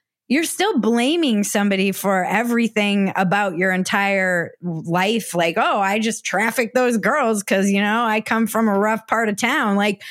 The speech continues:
what? And Candace is like, "Yeah, we all come from different places." And I was like, "What?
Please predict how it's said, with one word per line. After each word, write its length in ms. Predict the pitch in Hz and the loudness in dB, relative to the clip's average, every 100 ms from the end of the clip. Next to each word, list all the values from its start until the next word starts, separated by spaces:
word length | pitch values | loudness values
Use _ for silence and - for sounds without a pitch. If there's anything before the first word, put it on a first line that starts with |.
| - - _ | -18 -20 _
what? 440 | 190 196 220 277 - 247 - | -2 0 0 -2 -2 -6 -2
And 360 | 247 262 240 196 - | -2 2 0 -2 -2
Candace 360 | 269 294 302 | -2 0 0
is 100 | 233 | 0
like, 220 | 240 233 | 0 0
"Yeah, 300 | 269 370 330 | 0 0 0
we 180 | 254 262 | 0 0
all 220 | 277 294 | 0 -2
come 240 | 294 294 277 | -2 -2 0
from 220 | 269 254 | 0 0
different 340 | 269 - 254 | 0 0 -2
places." 520 | - 277 285 226 226 208 | 0 0 0 0 2 2
And 260 | 208 208 - _ _ _ 208 | 2 0 -4 _ _ _ -6
I 180 | 247 | -2
was 180 | 254 226 | -2 0
like, 160 | 240 196 | 0 -2
"What? 440 | 180 214 415 571 | -2 0 0 -2